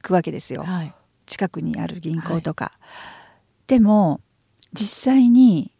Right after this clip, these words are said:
Speaker 1: 利用できる銀行って五十行近くあるんですよ。
Speaker 2: そんなにあるんですか？
Speaker 1: はい。首都圏だったらそれぐらいあります。地方に行かれると二十行ぐらい、それでもあるんですよ。
Speaker 2: はい。
Speaker 1: で、それを知らないので、二つ三つ行ってダメだと諦めちゃう。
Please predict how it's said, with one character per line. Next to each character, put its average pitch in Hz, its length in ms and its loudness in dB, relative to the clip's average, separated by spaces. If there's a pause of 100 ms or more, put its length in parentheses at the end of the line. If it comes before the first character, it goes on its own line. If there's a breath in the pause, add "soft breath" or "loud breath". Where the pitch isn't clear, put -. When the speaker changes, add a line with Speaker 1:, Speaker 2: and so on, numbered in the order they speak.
Speaker 1:
利 190 100 -2
用 220 160 2
で 220 100 -2
き 233 120 -8
る 202 80 -2
銀 151 200 -8
行 160 180 -8
っ - 20 -8
て - 580 -8
五 190 140 -4
十 214 160 -4
行 233 240 -2
近 - 220 -6
く 165 100 -10
あ 156 40 -6
る 151 120 -8
ん - 20 -8
で - 80 -12
す - 140 -20
よ。 - 120 -20 (960)
Speaker 2:
そ - 240 -4
ん 285 60 -2
な 330 100 -6
に 320 100 -6
あ 247 60 -4
る 190 80 -8
ん 156 60 -10
で - 80 -20
す - 60 -16
か？ 175 60 -6
Speaker 1:
は 180 60 -2
い。 180 140 -8 (680)
首 - 140 -8
都 269 100 -2
圏 233 200 0
だ 196 100 -4
っ - 20 -8
た - 160 -6
ら 185 60 -4
そ - 120 -8
れ 156 60 -8
ぐ 151 80 -12
ら - 60 -10
い 165 40 -12
あ - 40 -12
り - 80 -18
ま - 80 -12
す。 - 80 -20
地 - 180 -8
方 277 220 0
に 202 160 0
行 - 40 -14
か 170 120 -4
れ 165 100 -4
る 160 80 -6
と 180 240 2
二 170 140 -2
十 175 160 -4
行 - 280 -6
ぐ 156 120 -8
ら - 80 -10
い、 - 100 -20 (400)
そ - 160 -8
れ - 80 -4
で 165 140 -8
も - 160 -10 (400)
あ 196 100 -10
る 180 140 -6
ん 160 40 -6
で 160 80 -14
す - 140 -14
よ。 139 140 -8
Speaker 2:
は 165 360 -10
い。 151 180 -14 (220)
Speaker 1:
で、 226 60 -6
そ 262 160 0
れ 277 60 4
を 294 80 2
知 - 160 -2
ら 277 100 0
な 302 140 6
い 269 80 6
の 165 120 -2
で、 165 300 0 (220 loud breath)
二 277 200 -2
つ - 140 -4
三 247 180 6
つ 226 200 -6
行 214 100 -6
っ - 20 -20
て - 120 -6
ダ 202 120 0
メ 247 120 2
だ 214 100 0
と 170 260 -2
諦 226 280 -4
め 247 100 2
ち - 260 -10
ゃ 156 60 -8
う。 175 120 -12